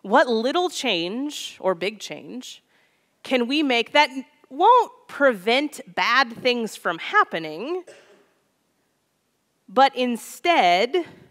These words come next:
will allow us to live when they do. Jesus offers this word repentance, which means to, to change their minds.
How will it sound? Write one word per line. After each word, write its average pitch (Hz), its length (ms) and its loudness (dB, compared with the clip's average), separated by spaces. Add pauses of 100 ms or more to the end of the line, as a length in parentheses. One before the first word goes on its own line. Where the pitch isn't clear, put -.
(1000)
will 226 240 2
allow 247 580 4
us 185 540 0
to 202 140 -8
live 190 1000 -4 (1500)
when 170 180 -8
they 147 100 -12
do. 110 200 -18 (2250)
Jesus 320 720 0
offers 247 460 4
this 214 220 -4
word 214 200 0
repentance, 170 1040 -10 (360)
which 220 220 -2
means 247 300 -6
to, - 140 -2
to - 260 -8
change 277 680 -2
their 220 200 2
minds. 139 760 -6